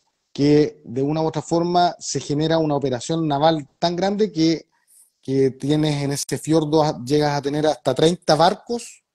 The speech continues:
más todo un equipo, eh, de, de aviación, ¿no es cierto?, detrás de este sub-, supuesto submarino, que finalmente nunca se logra saber si efectivamente o era un submarino, obviamente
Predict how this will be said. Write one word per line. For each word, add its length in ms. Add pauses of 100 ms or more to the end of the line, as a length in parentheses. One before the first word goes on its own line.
(200)
más 200
todo 120
un 120
equipo, 640
eh, 580
de, 300
de 120
aviación, 680
¿no 80
es 60
cierto?, 420 (240)
detrás 380
de 60
este 180
sub-, 420
supuesto 560
submarino, 800 (640)
que 120
finalmente 540
nunca 720
se 180
logra 920
saber 400
si 140
efectivamente 680
o 200
era 120
un 80
submarino, 600
obviamente 640